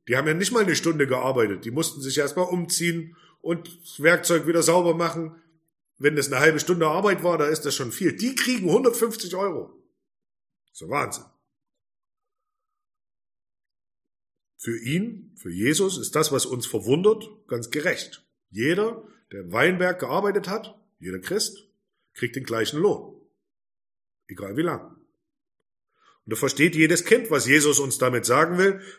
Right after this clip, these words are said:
Es kommt nicht drauf an, wie lang du Christ warst oder bist. Wie viel du geleistet und gespendet und in Gottes Reich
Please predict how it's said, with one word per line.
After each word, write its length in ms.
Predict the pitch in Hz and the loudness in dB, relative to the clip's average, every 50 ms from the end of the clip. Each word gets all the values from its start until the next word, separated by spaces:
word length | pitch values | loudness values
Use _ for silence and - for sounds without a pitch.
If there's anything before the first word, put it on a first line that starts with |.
| _ | _
Es 120 | - - - | -8 0 2
kommt 260 | 156 175 170 - 180 | 2 2 2 0 -2
nicht 140 | 208 208 214 | -4 -2 -2
drauf 260 | - 185 190 170 175 | -2 -4 -4 -4 -4
an, 200 | 190 220 220 180 | -6 -6 -6 -6
wie 100 | 143 135 | -4 -4
lang 260 | 123 131 143 151 156 | -2 -2 -2 -4 -6
du 120 | 156 160 - | -8 -10 -8
Christ 400 | - - 240 233 - - - 170 | -4 -2 -2 -2 -2 -6 -10 -14
warst 340 | 165 147 139 - - - - _ _ _ _ _ _ _ _ _ _ _ _ _ _ | -18 -20 -20 -20 -20 -20 -20 _ _ _ _ _ _ _ _ _ _ _ _ _ _
oder 160 | - 95 92 | -18 -16 -14
bist. 320 | - - 123 - - - - - - _ _ _ - - _ _ _ _ _ _ _ _ _ _ _ _ _ | -8 -6 -4 -4 -4 -8 -10 -14 -20 _ _ _ -20 -20 _ _ _ _ _ _ _ _ _ _ _ _ _
Wie 100 | - 123 | -8 -2
viel 160 | - 160 180 | 0 2 2
du 100 | 151 147 | 2 2
geleistet 600 | - 127 120 123 143 180 208 202 - 208 208 208 - | 2 4 6 8 8 10 8 8 8 6 4 4 4
und 160 | 156 - - | 0 -4 -2
gespendet 560 | - - - - 156 196 220 220 202 196 - | -2 -2 4 4 4 4 6 4 4 2 2
und 100 | 156 143 | 0 -4
in 120 | 135 123 120 | -4 0 2
Gottes 500 | 156 180 175 160 143 - 127 - - 131 | 2 2 2 2 -2 -2 -6 -6 -2 0
Reich 300 | 139 160 185 180 - | 2 2 2 2 0